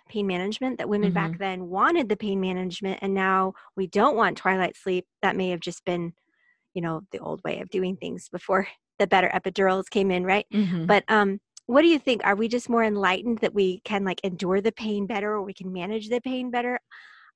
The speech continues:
Speaker 1: What, what do you, what are your thoughts on, uh, women that go in with the thought, like, pain is scary,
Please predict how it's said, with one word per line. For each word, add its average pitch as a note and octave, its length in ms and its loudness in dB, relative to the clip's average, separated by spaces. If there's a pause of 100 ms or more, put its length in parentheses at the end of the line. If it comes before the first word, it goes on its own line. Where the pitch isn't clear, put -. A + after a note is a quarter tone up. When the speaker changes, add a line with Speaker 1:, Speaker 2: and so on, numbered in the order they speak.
Speaker 1:
What, A3+ 300 0 (340)
what A3+ 160 0
do B3 80 -2
you, A#3+ 80 -8
what A#3+ 160 -2
are C4+ 40 -2
your B3 120 -2
thoughts - 340 -2
on, G3+ 280 0
uh, F3+ 220 0
women G3+ 300 -2
that F3+ 120 -8
go G3 160 -4
in G3 200 -4
with F3+ 120 -10
the F#3 80 -12
thought, F3+ 360 -2
like, F3 120 -12 (420)
pain G3+ 340 -2
is F#3 200 -4
scary, G3 600 -6